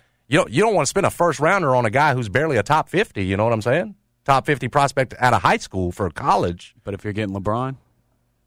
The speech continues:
Speaker 1: Well, I think, I think you're hoping you get LeBron, and LeBron's gonna bring him in. We're, we're still gonna get him, but we're gonna get him as an undrafted free agent.
Speaker 2: Yeah.
Speaker 1: And, and of course, we, he would come to us, right? He's gonna pick 'cause, 'cause Dad's here.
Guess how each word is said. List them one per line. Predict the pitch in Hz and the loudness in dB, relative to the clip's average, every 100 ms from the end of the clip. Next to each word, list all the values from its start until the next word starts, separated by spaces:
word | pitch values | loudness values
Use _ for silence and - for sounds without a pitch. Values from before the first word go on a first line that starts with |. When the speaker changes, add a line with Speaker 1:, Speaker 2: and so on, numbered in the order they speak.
| _ _ _ _ _ _ _ | _ _ _ _ _ _ _
Speaker 1:
Well, | 101 123 | 2 4
I | |
think, | - 190 117 | 4 0 0
I | |
think | - 170 143 | 0 0 -4
you're | 95 151 | -2 2
hoping | 165 165 131 | 2 0 -2
you | 123 | 0
get | 139 | 0
LeBron, | 117 107 143 165 131 120 123 117 | 0 2 2 2 2 0 -4 -2
and | 113 104 | -2 0
LeBron's | 110 123 131 | 2 2 0
gonna | 113 113 | -2 -2
bring | 107 127 | 0 0
him | 123 117 | 0 0
in. | 147 98 | 0 0
We're, | 131 143 | -2 -2
we're | 104 139 | -2 0
still | - 196 | 0 0
gonna | 160 | 2
get | 117 226 | 2 0
him, | 117 107 | -2 -2
but | 117 | -2
we're | 123 | 0
gonna | 120 110 | -2 0
get | 123 | 0
him | 117 | 0
as | 101 | 0
an | 107 | 2
undrafted | 113 101 107 104 101 87 | 2 4 2 2 -2 -8
free | 107 92 | -2 2
agent. | 101 95 69 _ _ _ 98 | 2 -2 -10 _ _ _ -6
Speaker 2:
Yeah. | 92 | 0
Speaker 1:
And, | 117 | 0
and | 104 | 0
of | 110 - | -2 0
course, | 135 110 | 0 0
we, | 110 143 - | -2 -2 -6
he | - 143 | -2 0
would | 120 - | 0 0
come | 165 156 | 0 0
to | 131 117 | 0 2
us, | 208 135 120 - - - _ _ - | 2 2 -2 -8 -10 -12 _ _ -2
right? | 98 | 0
He's | 127 | 0
gonna | 123 104 | -2 -2
pick | 175 - - _ | -2 -2 -6 _
'cause, | - 101 - - | -2 -2 -6 -2
'cause | 120 92 | 0 2
Dad's | 120 95 - | 2 2 -4
here. | 73 | -14